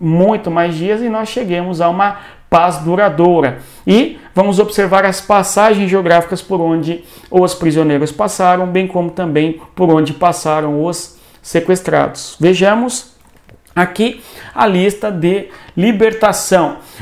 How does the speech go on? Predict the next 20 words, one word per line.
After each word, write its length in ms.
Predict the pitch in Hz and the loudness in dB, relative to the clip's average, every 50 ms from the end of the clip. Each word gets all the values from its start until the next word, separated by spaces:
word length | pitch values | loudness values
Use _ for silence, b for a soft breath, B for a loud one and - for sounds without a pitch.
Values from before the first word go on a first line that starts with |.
| 104 B | -16 B
Vinte 420 | 160 143 143 196 247 269 277 269 262 | -8 -2 0 2 2 2 2 0 -4
e 40 | 240 | -8
quatro 540 | - - - 196 196 202 202 202 - 196 | -10 -2 2 2 2 2 0 -2 -4 -4
reféns 580 | 180 175 202 202 196 196 - - 180 185 185 185 | 0 2 2 0 0 -2 -4 -4 -2 -2 -4 -6
foram 300 | - - 185 185 185 180 | -4 -2 -2 -2 0 -2
libertados. 1040 | 180 180 170 160 185 185 185 - - 185 180 180 175 151 139 127 127 127 - - - | -2 -4 -2 -2 -2 -2 -2 -2 0 2 2 4 2 0 -2 -6 -10 -12 -14 -14 -6
Nós 180 | 151 147 151 151 | -4 -4 -4 -2
temos 340 | - 196 220 269 285 - - | -2 -4 -4 -2 -6 -8 -10
que 340 | - - 202 247 - B B B B B B | -6 -4 -4 -4 -6 B B B B B B
o 100 | - 160 | -2 2
Hamas 640 | 165 175 170 175 175 180 196 220 226 - - - - | 2 2 2 2 2 2 2 2 0 -4 -8 -4 -2
tem 300 | - 190 190 196 190 B B B B B - | 0 0 0 0 -4 B B B B B -2
em 180 | 175 175 170 | 2 2 2
suas 560 | 170 170 - - - 170 160 160 165 170 170 165 | 2 0 -2 -2 0 0 2 4 2 2 2 0
mãos 380 | 190 185 190 208 226 226 226 | 0 0 0 0 -2 -4 -6
mais 420 | 226 233 214 196 196 208 226 233 233 | -4 0 2 2 2 0 -4 -8 -8
de 160 | 202 196 233 | -8 -8 -8
duzentos 720 | 208 240 240 214 190 175 180 180 180 175 - 185 180 170 | -6 -6 -8 -6 -4 -4 -4 -4 -4 -6 -6 -8 -4 -2
reféns 500 | 208 226 226 - - 170 165 170 170 165 | -4 -4 -4 -6 -4 -4 -2 -2 -2 -4
ainda, 520 | 196 202 208 233 240 202 156 127 123 131 | -4 -4 -2 -2 -2 -2 -4 -6 -8 -10